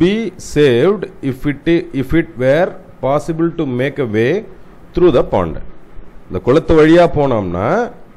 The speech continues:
நமக்கு எவ்வளோ சேவ் ஆகும் அப்படின்னு கேக்குறாங்க இல்லையா? So distance saved, distance saved is equal to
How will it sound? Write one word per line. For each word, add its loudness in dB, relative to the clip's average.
நமக்கு -2
எவ்வளோ 2
சேவ் 0
ஆகும் -6
அப்படின்னு -8
கேக்குறாங்க -8
இல்லையா? 0
So -6
distance -2
saved, -2
distance -8
saved -4
is -16
equal -6
to 0